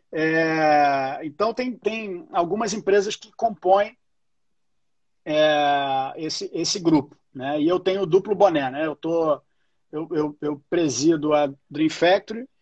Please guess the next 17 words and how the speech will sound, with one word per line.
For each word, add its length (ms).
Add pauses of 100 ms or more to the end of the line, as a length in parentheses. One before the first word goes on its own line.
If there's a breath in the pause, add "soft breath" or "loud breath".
(360)
e 160
tenho 240
uma, 260
uma 180
posição 640
também 360
no 120
grupo 480
como 240
vice-presidente 680
executivo. 600
Então, 240
basicamente, 680
o 40
grupo 380
é, 200
é, 440